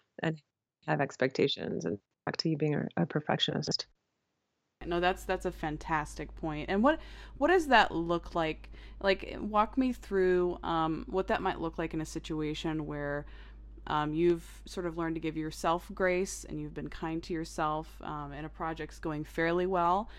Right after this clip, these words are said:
Speaker 2: but you have a team member who sort of owns up to something that didn't work out like they were hoping to, they didn't meet a deadline. What does that look like in a really balanced way where you're still sort of keeping things moving along,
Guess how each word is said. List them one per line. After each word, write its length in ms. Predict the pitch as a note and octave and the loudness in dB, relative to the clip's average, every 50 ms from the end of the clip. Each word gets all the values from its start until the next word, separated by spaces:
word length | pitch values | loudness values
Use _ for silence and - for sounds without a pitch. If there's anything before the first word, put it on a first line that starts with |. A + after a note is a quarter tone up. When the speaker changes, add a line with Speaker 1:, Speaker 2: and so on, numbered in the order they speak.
| - - - - | -16 -14 -12 -6
Speaker 2:
but 100 | - C3+ | -2 0
you 100 | E3 F3+ | 0 2
have 120 | F3+ D#3+ D3+ | 2 0 0
a 40 | D#3 | -2
team 320 | D#3 - - F3+ F3+ F3+ | -6 -2 -2 0 0 2
member 440 | F3 E3+ E3+ E3+ E3+ D#3+ D#3+ D#3+ E3 | 2 0 0 0 0 0 0 0 0
who 160 | - - E3 | 0 -2 -4
sort 180 | - - D#3 D3+ | -2 -2 -4 -4
of 80 | D3 - - | -4 -4 -2
owns 240 | D3+ D#3+ E3 E3 E3+ | 0 2 2 2 2
up 140 | D#3+ - | -2 -4
to 80 | - F3 | -4 -8
something 440 | - - E3+ E3 D#3+ - D#3 D#3 D3+ | -4 -2 -2 -2 -2 -2 -4 -2 -2
that 220 | D3 C#3+ B2 - - - - - - - - - D#3 | -4 -6 -8 -8 -12 -16 -18 -18 -18 -18 -16 -12 -6
didn't 220 | D#3+ D#3 E3 D#3 | -4 -2 -2 0
work 220 | - D#3+ E3 - | -2 -2 -2 0
out 180 | F3 D#3+ D3+ D3 | 0 0 0 0
like 140 | D3+ D#3+ - | -2 -4 -4
they 80 | D3 C#3+ | -6 -8
were 60 | D3+ | -6
hoping 380 | - F3 D#3+ - D#3 D3+ D3+ D3+ | -6 -6 -6 -6 -6 -8 -8 -8
to, 200 | - - D#3 D3 | -6 -6 -6 -4
they 200 | C#3 C#3 C#3 C#3 | -4 -6 -6 -6
didn't 280 | C#3 - D3+ D3+ - - | -6 -6 -6 -6 -4 -6
meet 160 | D3 D3 C#3+ | -6 -6 -6
a 60 | C#3+ | -8
deadline. 720 | D3+ - D#3 D3+ D3 D3+ - D3+ D3 D3 C#3+ C#3+ D3 C#3+ C#3 - - - - - - - - - - | -8 -6 -6 -6 -6 -6 -6 -6 -6 -4 -6 -6 -8 -8 -10 -12 -16 -18 -18 -18 -18 -18 -18 -16 -10
What 180 | G3 F#3 G3 G#3+ | -4 0 0 2
does 200 | A#3 C4+ C4 - | 2 0 -2 0
that 220 | C#4+ B3 G#3+ - | 2 2 2 2
look 320 | - D#3+ D#3+ D#3+ D#3+ - - | 0 -2 -2 -2 -2 -2 0
like 320 | F3 E3 D#3+ E3 - - | 0 0 0 -2 -4 -4
in 120 | E3 E3+ | -4 -2
a 80 | E3 D#3+ | -2 -2
really 260 | D#3+ E3 E3 E3 D#3+ | 0 0 0 0 -2
balanced 600 | D#3 D#3+ - E3 D#3+ D#3 D#3 D#3+ D#3+ E3 - - | -2 -2 -2 0 0 2 2 0 0 -2 -4 -6
way 120 | - D#3 D#3 | -8 -6 -6
where 100 | D#3 D#3 | -4 -6
you're 120 | D3 D#3+ | -6 -8
still 260 | - - - F3+ E3 | -8 -6 -4 -4 -4
sort 180 | E3+ - F#3+ E3+ | -4 -4 -6 -6
of 120 | D#3+ - | -6 -8
keeping 340 | - - - - G#3 F#3+ F#3+ | -8 -10 -8 -6 -6 -6 -4
things 260 | - F3+ E3 E3 D#3+ E3 | -4 -2 -2 -2 -2 -2
moving 260 | E3+ D#3+ D#3 D#3 D3+ | -4 -4 -4 -6 -6
along, 540 | D3+ D3+ D#3 D3+ D3 D3 E3 G3+ B3+ C4+ | -6 -6 -4 -2 -2 -2 0 -2 -2 -4